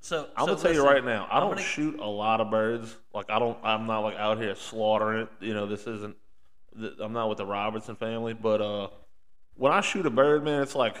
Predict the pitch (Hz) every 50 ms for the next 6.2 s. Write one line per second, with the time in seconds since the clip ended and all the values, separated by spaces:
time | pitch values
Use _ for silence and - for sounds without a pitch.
0 | - - - - - 165 143 113 101 95 98 110 117 123 120 113 107 101 107 117
1 | 110 107 90 - 101 95 95 92 87 - - - 165 165 160 - 156 - - 156
2 | 165 175 160 170 170 165 156 - 160 156 131 123 - - 143 139 - - 123 -
3 | - - - 117 120 123 123 123 135 139 135 - 147 131 - 147 139 139 139 147
4 | 147 147 160 156 - 127 127 123 - 120 101 87 82 - - 92 92 - 92 98
5 | 95 - 135 - 151 147 - - 151 143 147 151 - - - - - 151 139 131
6 | 117 107 104 95